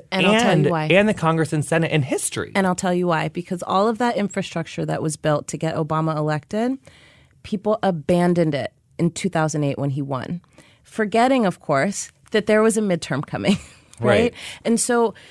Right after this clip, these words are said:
Speaker 1: here's my thing. When I think about, um, ideas that people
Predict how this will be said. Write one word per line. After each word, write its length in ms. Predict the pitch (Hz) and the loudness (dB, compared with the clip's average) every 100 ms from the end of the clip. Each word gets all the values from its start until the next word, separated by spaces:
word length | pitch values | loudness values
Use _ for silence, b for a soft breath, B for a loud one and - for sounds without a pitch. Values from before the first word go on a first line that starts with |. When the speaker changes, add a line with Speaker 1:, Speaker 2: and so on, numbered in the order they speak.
| B | B
Speaker 1:
here's 300 | - 302 311 | -2 0 2
my 120 | 233 | 0
thing. 360 | 180 - 110 185 | -2 -4 -6 -2
When 100 | 202 | 0
I 120 | 220 | 2
think 260 | 240 277 269 | 0 -2 -2
about, 500 | 247 208 180 180 180 - _ _ _ _ _ - - | -2 -2 0 0 -2 -10 _ _ _ _ _ -12 0
um, 340 | 202 190 190 - _ - | 4 4 2 -6 _ -2
ideas 760 | 214 202 220 214 208 214 202 - - | 0 0 0 4 4 4 0 -4 -8
that 680 | 170 185 180 185 - - - _ - | -4 0 0 -2 -4 -12 -12 _ -10
people 760 | - 208 202 196 190 190 185 | -6 -4 0 2 2 0 -2